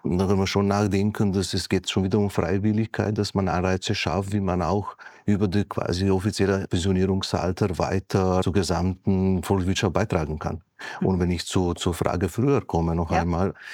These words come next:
Speaker 1: ich denke, die erste Säule ist enorm wichtig und es ist die Basis von jedem Pension-, Pensionssystem.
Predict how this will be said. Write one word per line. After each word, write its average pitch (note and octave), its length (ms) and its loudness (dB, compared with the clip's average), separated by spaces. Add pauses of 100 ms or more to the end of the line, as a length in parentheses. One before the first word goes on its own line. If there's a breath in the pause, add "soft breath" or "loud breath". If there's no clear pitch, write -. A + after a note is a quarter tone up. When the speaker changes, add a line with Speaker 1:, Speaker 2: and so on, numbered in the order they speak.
(120)
Speaker 1:
ich F2+ 140 2
denke, F2+ 300 0
die F#2 200 0
erste F#2 400 0
Säule F2+ 340 2
ist F2+ 140 -4
enorm F2+ 420 2
wichtig G#2+ 400 -2
und G2 120 2
es F#2 180 -2
ist F2+ 120 0
die G2 60 2
Basis F#2 400 -2
von F#2 160 0
jedem F2+ 300 0
Pension-, F2+ 500 -2
Pensionssystem. F2 960 -2